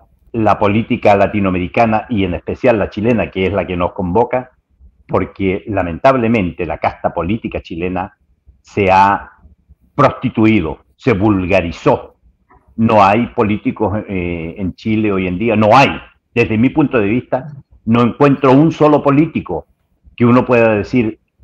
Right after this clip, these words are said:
"Este político podría ser alguien que, eh, podría unir a Chile detrás de un proyecto para erradicar la delincuencia, erradicar el crimen, pero por sobre todas las cosas,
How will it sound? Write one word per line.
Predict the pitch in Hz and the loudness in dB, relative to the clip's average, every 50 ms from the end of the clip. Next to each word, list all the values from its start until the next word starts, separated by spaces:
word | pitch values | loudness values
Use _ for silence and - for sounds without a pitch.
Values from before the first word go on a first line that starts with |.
| _ _ | _ _
"Este | - 147 143 - 135 117 | -2 -2 0 0 -2 0
político | - 120 117 127 123 - 135 - 113 107 - | 0 0 0 -2 -2 -2 -4 -4 -4 -6 -4
podría | 107 95 98 98 113 120 117 101 | -2 -2 0 0 2 2 2 0
ser | - - - 117 113 107 107 104 - _ _ _ _ _ _ _ _ _ | 0 0 0 2 2 2 0 -2 -6 _ _ _ _ _ _ _ _ _
alguien | - 113 117 113 113 117 113 95 | 2 2 2 2 2 0 -2 -2
que, | - - 104 95 92 - - _ _ - _ _ _ _ _ _ _ _ _ | -2 -4 -4 -4 -4 -6 -8 _ _ -20 _ _ _ _ _ _ _ _ _
eh, | 113 113 98 95 92 87 85 80 - _ _ _ _ _ _ _ | -8 -6 -4 -4 -4 -4 -6 -8 -10 _ _ _ _ _ _ _
podría | - 110 101 104 113 123 123 113 | -2 0 0 2 2 4 4 4
unir | 113 117 120 120 120 143 196 220 202 131 90 78 - _ _ _ - | 4 4 4 4 4 6 6 6 6 4 2 0 -6 _ _ _ -6
a | 104 101 | -6 -6
Chile | - - 127 117 110 110 117 110 - - _ _ - | -4 -2 -2 -2 0 0 0 0 -2 -4 _ _ -8
detrás | 95 107 104 - 107 104 101 90 | -6 -6 -4 0 0 0 0 0
de | 117 113 | -2 -4
un | 95 | -4
proyecto | - 98 95 92 95 113 127 - _ - 120 113 - - _ _ _ _ _ _ _ | -2 -2 -2 0 0 0 -2 -4 _ -4 -4 -4 -4 -6 _ _ _ _ _ _ _
para | - 98 90 87 78 69 67 - - _ _ _ _ _ _ _ _ _ _ _ _ - | -2 0 0 0 -2 -2 -4 -8 -16 _ _ _ _ _ _ _ _ _ _ _ _ 0
erradicar | 165 143 123 110 110 101 92 90 - - 117 107 104 | 2 2 4 4 2 0 0 -2 0 2 2 4 4
la | 104 95 87 | 2 2 0
delincuencia, | 85 82 87 90 90 - 139 147 143 131 - - 139 131 135 - - | 0 -2 -6 -6 -2 0 2 2 2 2 0 0 0 0 0 0 -2
erradicar | 104 95 82 85 82 80 82 82 - 113 104 98 | -4 -2 -2 -2 -4 -4 -6 -4 0 2 2 2
el | 92 87 78 - | 0 -2 -4 -2
crimen, | - 143 151 151 143 143 139 143 139 - - | 2 2 4 4 4 2 0 -2 -4 -6 -6
pero | 110 85 87 80 | -6 -6 -4 -4
por | - 180 80 | -6 -8 -6
sobre | - - - 87 - | -6 -8 -6 -6 -4
todas | 95 - 160 131 104 | -2 0 0 0 0
las | 92 - - | -2 -4 -6
cosas, | - 143 135 - 147 135 | -6 -6 -4 -4 -6 -8